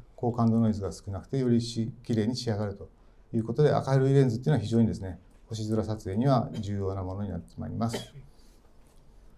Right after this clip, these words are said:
で、まあ、この辺ですね。あ、あの、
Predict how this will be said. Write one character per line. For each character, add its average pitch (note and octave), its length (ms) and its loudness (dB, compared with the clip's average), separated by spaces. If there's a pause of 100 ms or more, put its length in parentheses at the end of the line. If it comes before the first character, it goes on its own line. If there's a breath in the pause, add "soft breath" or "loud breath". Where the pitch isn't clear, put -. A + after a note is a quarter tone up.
(880)
で、 F3 300 4 (460)
ま A#2 60 -6
あ、 - 20 -8
こ C#3+ 100 2
の C#3+ 60 4
辺 C#3+ 180 2
で B2+ 60 -4
す A2 80 -4
ね。 G#2 300 -2
あ、 - 120 -12 (280)
あ A#2+ 140 -2
の、 A#2 260 2